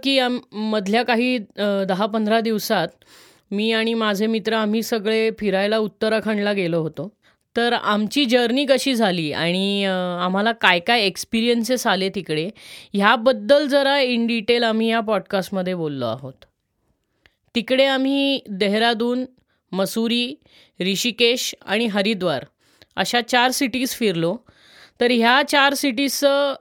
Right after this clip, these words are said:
in detail explanation आम्हाला कसे एक्सपिरियन्सेस आले, ह्याबद्दल आम्ही ह्या पॉडकास्टमध्ये खूप एक्सप्लेन केलं आहे. So, अ, whatever the following content will be,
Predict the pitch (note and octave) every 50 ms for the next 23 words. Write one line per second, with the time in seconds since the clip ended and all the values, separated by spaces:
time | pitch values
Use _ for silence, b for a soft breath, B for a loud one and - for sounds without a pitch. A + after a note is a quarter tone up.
0 | _ _ _ _ _ - - C4+ D4 D4+ D4+ D4 C#4 C#4+ C4+ A3 C#4+ C#4 C#4 D4
1 | C#4+ B3+ B3+ B3+ - - - C4 C4+ C4 B3+ A#3+ - - B3 A#3+ B3 B3+ - A#3
2 | G#3+ G#3+ A3 B3 C4 C#4 C4+ A#3+ B3+ - - B3+ B3 A#3+ - - - B3 A#3 A#3
3 | A#3 A#3 A3+ A#3 A#3+ A3 A#3+ G#3+ G3 G3 G3 G3+ A3 B B B B B B B
4 | B B B B G#3+ G#3+ A#3 G#3+ A#3+ A3+ G3 A#3+ C4 C4 B3 A#3+ A#3+ B3 B3+ C4
5 | C4 C4 B3 - G3+ A#3 A3+ A#3+ A3 A#3 A3+ A3 G#3 - A3+ A3+ - B3 A#3 A3+
6 | A3+ A3+ A#3+ A#3 G#3 - - F3+ - - - F#3+ F3 F3 D#3+ D3+ C3 C#3+ D3 C#3+
7 | C3 - - - _ _ _ _ _ _ _ _ _ _ _ _ _ _ _ _
8 | _ - - - B3+ A#3+ A#3+ B3 B3 B3 A3 - G#3+ A3+ A3+ A3+ A3 A3+ A3 A3
9 | A3 A3 - - _ _ _ _ - - - G3+ G3 G#3 G3 G3 A#3+ A#3+ B3 B3+
10 | C4 C4 C4 C4 - - - G#3+ G#3 A3+ A#3 A#3 A3+ - - G#3+ G3+ G#3 A3 A#3+
11 | B3+ A#3 A3+ A#3 G#3 G3+ F#3 A#3 A3+ A3 - G#3 G#3 G3+ F#3+ F3+ A3 G3+ F3 E3+
12 | F#3+